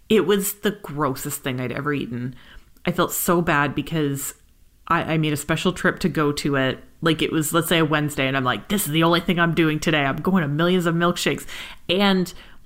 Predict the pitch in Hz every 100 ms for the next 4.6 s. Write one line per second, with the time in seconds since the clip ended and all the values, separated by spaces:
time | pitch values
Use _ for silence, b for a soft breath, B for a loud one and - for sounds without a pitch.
0 | - 180 175 165 180 208 226 226 - -
1 | 143 160 214 220 214 - - - 160 180
2 | 190 196 208 165 175 170 160 - - -
3 | - 147 135 147 180 160 139 156 - 202
4 | 202 214 196 214 214 214